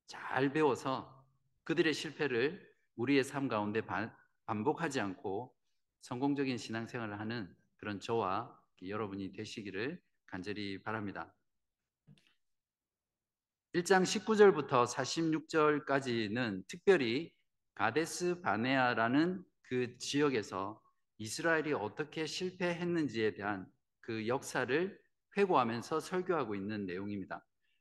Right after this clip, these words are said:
가데스 바네아는 시내산에서 출애굽한 백성들이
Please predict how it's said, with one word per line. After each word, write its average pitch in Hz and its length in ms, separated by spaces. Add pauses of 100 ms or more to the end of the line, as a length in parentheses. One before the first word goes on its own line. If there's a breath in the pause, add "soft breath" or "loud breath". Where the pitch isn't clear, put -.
(400)
가데스 170 400
바네아는 123 840
시내산에서 156 880
출애굽한 151 680
백성들이 123 680